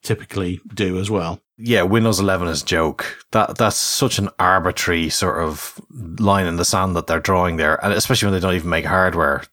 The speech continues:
Speaker 2: That's, it's so weird. It's got to have been dictated by partners or whatever.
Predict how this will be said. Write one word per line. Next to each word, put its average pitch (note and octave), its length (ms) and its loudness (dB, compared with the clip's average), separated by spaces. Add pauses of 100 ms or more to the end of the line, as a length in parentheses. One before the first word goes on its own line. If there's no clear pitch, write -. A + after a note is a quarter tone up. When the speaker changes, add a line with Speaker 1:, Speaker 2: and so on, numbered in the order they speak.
(120)
Speaker 2:
That's, - 240 0 (100)
it's G2 180 -2
so A#2 200 2
weird. F2+ 400 0
It's - 320 -4 (760)
got - 220 2
to B2+ 80 2
have F#2+ 160 2
been G2 180 2
dictated F#2 560 0
by E2 220 0
partners D2+ 600 -2
or D#2 60 -4
whatever. D#2+ 420 -2